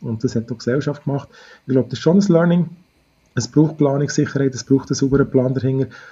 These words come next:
aber manchmal ist es einfach auch, auch wichtig, dass man kann flexibel auf etwas reagieren kann. Da sind wir, ähm, sehr agil unterwegs, wir haben auch gesehen, dass die Vereine das super können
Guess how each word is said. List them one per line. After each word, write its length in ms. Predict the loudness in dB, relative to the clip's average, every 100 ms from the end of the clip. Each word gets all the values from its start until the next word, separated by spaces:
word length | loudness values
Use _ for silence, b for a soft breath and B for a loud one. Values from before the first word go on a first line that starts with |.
| B
aber 140 | -4 -2
manchmal 240 | -2 -4
ist 100 | -6
es 160 | -4 -2
einfach 240 | -2 -2
auch, 200 | -2 0
auch 120 | -2
wichtig, 320 | -2 -2 -8
dass 120 | -8 -8
man 100 | -8
kann 120 | -6
flexibel 440 | -6 -6 -4 -4
auf 60 | -4
etwas 260 | -6 -4
reagieren 340 | -4 0 0 0
kann. 80 | -2
Da 60 | -4
sind 180 | -4
wir, 80 | -4
ähm, 140 | -4 -4
sehr 240 | 0 2
agil 220 | 2 2
unterwegs, 460 | 2 2 0 -2 -2
wir 80 | -2
haben 100 | -2
auch 60 |
gesehen, 160 | -4 -8
dass 100 | -6
die 120 | -2
Vereine 300 | 0 0 -2
das 180 | -4 -2
super 340 | -2 0 0
können 320 | 2 0 0